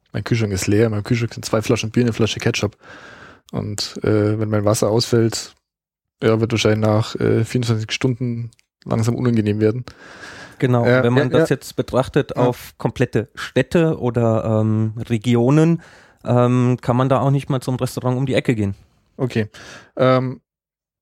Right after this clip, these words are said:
Speaker 1: f-, verstanden. Also es gibt, äh, das I T I-T-Sicherheitsgesetz ist jetzt für kritische Infrastruktur eben sinnvoll und es ist auch schon, es sind auch schon ein paar Dinge passiert,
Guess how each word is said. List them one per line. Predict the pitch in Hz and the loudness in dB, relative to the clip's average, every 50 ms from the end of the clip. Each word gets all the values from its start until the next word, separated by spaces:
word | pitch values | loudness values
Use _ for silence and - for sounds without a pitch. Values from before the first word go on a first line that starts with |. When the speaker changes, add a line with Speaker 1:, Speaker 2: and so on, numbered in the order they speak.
| _ _ _ _ _ _ _ _ _ _ - | _ _ _ _ _ _ _ _ _ _ -20
Speaker 1:
f-, | - - - _ _ _ _ _ _ | -20 -20 -20 _ _ _ _ _ _
verstanden. | _ - - 127 - - 123 160 175 - 208 208 | _ -4 -4 -2 0 0 0 0 -2 -4 -4 -4
Also | 202 156 135 123 123 127 | -2 0 2 2 2 2
es | 117 - | 2 2
gibt, | - 139 131 - - - | 0 0 -2 -2 -4 -2
äh, | 120 117 110 107 | 0 2 2 0
das | 107 - | 0 -2
I | 120 120 | -2 -4
T | - - 147 147 139 135 131 - _ _ _ _ - - | -2 -4 -4 -4 -4 -6 -6 -8 _ _ _ _ -4 -2
I-T-Sicherheitsgesetz | 127 123 120 - - 151 139 - 160 151 147 - 143 135 - 143 135 - | 0 0 0 0 0 0 2 2 2 2 2 0 0 0 0 0 -2 -2
ist | 127 120 | -2 -2
jetzt | 131 120 110 - | 0 -2 -2 -2
für | - - 120 | -4 -6 -2
kritische | - 131 127 123 139 | 0 -2 -2 -2 -2
Infrastruktur | 143 135 123 - 127 - - 120 - - - 123 123 117 117 113 - _ _ _ _ _ _ _ _ _ _ _ _ | -4 -2 -2 -2 -2 -2 -2 -6 -6 -2 0 2 2 2 2 0 -4 _ _ _ _ _ _ _ _ _ _ _ _
eben | - 123 101 107 | -4 -4 -4 -4
sinnvoll | 104 - 131 156 156 - 147 143 143 143 143 | -4 -4 -4 -2 2 2 4 4 4 4 2
und | 135 - 117 110 110 110 - | 0 0 -4 -6 -6 -8 -8
es | - - 113 - | -8 -6 -4 -2
ist | 127 123 135 | 0 2 4
auch | 120 113 | 2 2
schon, | 113 - 120 113 113 117 117 - - | 2 0 -2 -4 -4 -4 -10 -10 -6
es | - 113 113 - | -4 -4 -2 0
sind | - 127 | 0 0
auch | 120 | 0
schon | 117 - 120 | 2 0 -2
ein | 107 | 0
paar | 110 110 110 | 0 0 0
Dinge | - 131 123 123 117 | 0 0 -2 0 0
passiert, | - 113 - - - 151 170 190 - - - | 0 0 0 0 2 2 2 2 -2 -6 -16